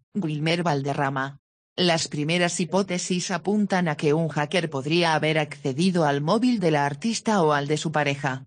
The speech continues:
La artista aparece totalmente desnuda luciendo trasero y tatuajes en una de ellas.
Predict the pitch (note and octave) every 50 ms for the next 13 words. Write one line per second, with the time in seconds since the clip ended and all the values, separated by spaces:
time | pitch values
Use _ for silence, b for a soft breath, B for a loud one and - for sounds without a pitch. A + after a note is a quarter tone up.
0 | _ - F#3 G3+ G3+ F#3+ F3+ E3+ E3 D#3 D#3+ - F3+ G3 F#3+ - - F#3 E3 D3+
1 | D3 - C#3+ D3 F3 F#3+ - - G#3+ G3+ - D#3 D#3 F3+ E3+ E3+ F3 F3+ G3 G#3
2 | G#3 - F3 E3 E3+ E3+ E3 E3+ F3+ F#3+ F3+ D#3+ D#3 D#3 D3+ - - G3+ G#3+ A3+
3 | G#3+ G#3+ G3 - D#3+ D3 D3 - - E3 E3+ E3 E3 D#3+ D#3 D#3+ E3+ D#3+ D#3 E3
4 | D#3 G3 A#3+ - - G#3+ G3+ - F#3+ D#3+ D#3 E3 F3 E3+ D#3 D#3 D#3 D3 D3 C#3+
5 | C3+ C3+ B2+ B2+ B2+ - - -